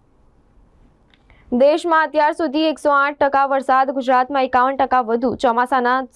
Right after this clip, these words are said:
સો દિવસ, ગુજરાત સહિત આઠ રાજ્યમાં સિઝનનો ક્વોટા પૂરો થયો, હવે પછી બોનસ વરસાદ. ઈ-સ્કૂટર કંપનીઓએ અડધા વાહન વેચ્યા, પરંતુ સબસિડી સાડા ત્રણ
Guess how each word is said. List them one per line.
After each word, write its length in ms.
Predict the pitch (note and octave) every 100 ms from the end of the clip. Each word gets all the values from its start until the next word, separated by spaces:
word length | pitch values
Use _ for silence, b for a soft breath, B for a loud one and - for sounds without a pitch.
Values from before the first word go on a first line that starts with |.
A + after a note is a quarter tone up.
| -
સો 180 | C4
દિવસ, 400 | B3+ B3 B3 C#4 - b b
ગુજરાત 440 | B3+ B3+ C#4 D4 D#4
સહિત 320 | E4 D#4 D#4
આઠ 240 | D4 D4
રાજ્યમાં 500 | D#4 C#4+ C4+ D4 C#4
સિઝનનો 600 | D4 C#4+ B3+ C4+ C4 C#4+ b b b _ -
ક્વોટા 380 | D4 C#4 D4
પૂરો 320 | D4 D4+ C4+ C4+
થયો, 340 | D4 B3+ C#4+ b -
હવે 200 | D4 D4
પછી 360 | D4+ C#4+ C#4+ E4
બોનસ 460 | C#4+ C4 B3 C4+
વરસાદ. 380 | B3 F#3 - - - _ _ _ _ _ _ _ _ _ b -
ઈ-સ્કૂટર 520 | C#4+ D4+ - D#4 D4+
કંપનીઓએ 640 | D#4 C#4 C#4 D4 C#4+ C4 C#4
અડધા 360 | B3+ B3+ C#4
વાહન 380 | C4 B3+ C4 C4+
વેચ્યા, 520 | B3 B3 B3 C4 D4 -
પરંતુ 440 | B3+ B3+ C4 C#4
સબસિડી 580 | C4+ C#4 C4+ D#4 C4+ C#4+
સાડા 380 | D4+ A#3+ A#3+ C4
ત્રણ 380 | C4 B3+ B3+